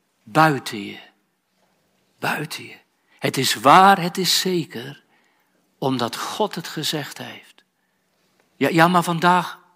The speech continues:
eh, voel ik het niet, maar God heeft het gezegd. Gemeente, daar krijgt een mens zekerheid van. "Heer, u hebt het beloofd. En u doet altijd wat u zegt."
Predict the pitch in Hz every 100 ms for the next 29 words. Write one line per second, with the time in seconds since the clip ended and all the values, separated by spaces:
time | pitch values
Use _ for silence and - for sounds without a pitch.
0 | _ _ 156 - - 196 185 135 120 110
1 | 123 123 - - - 214 190 185 170 175
2 | - - - _ - - 147 127 98 -
3 | - _ - _ _ _ _ _ _ _
4 | _ _ _ 127 147 147 156 156 165 156
5 | - 131 139 156 151 - - _ _ _
6 | - 156 190 160 120 104 - - 98 _
7 | _ _ _ _ _ _ _ _ _ _
8 | _ _ _ 151 185 180 175 175 160 127
9 | 131 165 208 156 - _ _ _ _ _
10 | _ _ _ _ _ - 143 151 143 123
11 | - 160 190 196 160 151 156 139 135 139
12 | 95 - - -